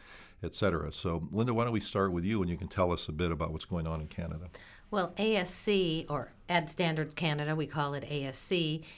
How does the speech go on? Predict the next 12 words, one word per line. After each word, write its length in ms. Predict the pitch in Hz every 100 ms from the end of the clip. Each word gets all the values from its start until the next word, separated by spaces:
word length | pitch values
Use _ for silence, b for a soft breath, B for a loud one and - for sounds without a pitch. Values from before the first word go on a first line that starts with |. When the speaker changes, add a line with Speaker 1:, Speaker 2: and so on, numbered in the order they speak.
| B
Speaker 2:
is 260 | 220 220 208
the 140 | -
National 680 | 160 147 151 151 175 147 135 156
Advertising 680 | 151 151 151 143 143 147
Industry 460 | 151 147 147 - 139
Self-Regulatory 960 | - 139 139 147 143 143 131 139 123
Body. 580 | 127 139 143 139 113 120 - B B B
And 420 | 151 160 147 143 139 -
as 260 | 160 170
the 80 | 175
self-regulatory 960 | 175 160 151 156 143 143 139 147 131 135
body, 520 | 135 127 131 127